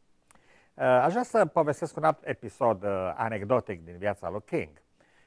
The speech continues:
Uh, atunci când, uh, s-, serialul Star Trek a fost, uh, a început să fie făcut de Gene, uh, Roddenberry.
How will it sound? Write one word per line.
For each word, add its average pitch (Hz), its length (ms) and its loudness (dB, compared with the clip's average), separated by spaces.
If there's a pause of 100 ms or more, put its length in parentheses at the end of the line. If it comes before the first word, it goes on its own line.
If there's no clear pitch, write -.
Uh, 110 480 2
atunci 175 340 -6
când, 143 300 -4
uh, 117 380 6 (360)
s-, - 180 -20 (180)
serialul 135 420 4
Star 147 420 6
Trek 101 460 -4
a 107 140 -2
fost, - 400 -4
uh, 113 80 -4
a 101 300 -2 (340)
început 110 280 -10
să 123 100 -6
fie 117 100 -2
făcut 110 220 -4
de 104 200 -2
Gene, 110 520 -6 (360)
uh, 98 100 -20 (320)
Roddenberry. 87 760 0